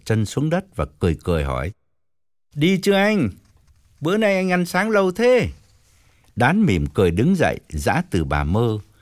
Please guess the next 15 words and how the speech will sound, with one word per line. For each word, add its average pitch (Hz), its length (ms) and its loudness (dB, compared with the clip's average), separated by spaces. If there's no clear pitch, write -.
Anh 123 320 0
nhắc 165 260 -2
lại: 85 260 -2
"À, 80 240 -4
cháu 107 140 -2
nhờ 107 260 0
bác 104 240 -4
nói 143 240 -2
lại 120 260 -6
với 113 120 -4
Hồng 76 280 -6
đề 76 160 0
nghị 67 180 -4
của - 180 -16
cháu. 90 380 -10